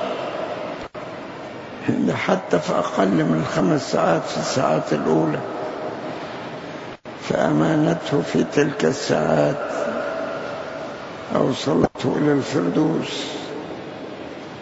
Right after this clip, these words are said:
لما العطاء تقول:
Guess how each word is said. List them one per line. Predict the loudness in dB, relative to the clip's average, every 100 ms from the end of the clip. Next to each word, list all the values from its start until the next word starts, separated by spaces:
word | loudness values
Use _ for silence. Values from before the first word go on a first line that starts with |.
| -12 -12 -14 -14 -14 -14 -14 -12 -12 -12 -12 -12 -12 -12 -12 -12 -12 -12 -12 -12 -12 -12 -12 -12 -12 -12 -12 -10 2
لما | 4 4 4 2 0 -2 -4 -4 2
العطاء | 4 4 2 2 4 6 4 2 -2 -2 -2 -4 -4 -4 -4 -6 -6 -8 -8 -8 -8 -8 -10 -10 -10 -8 -8 -8 0
تقول: | 4 8 8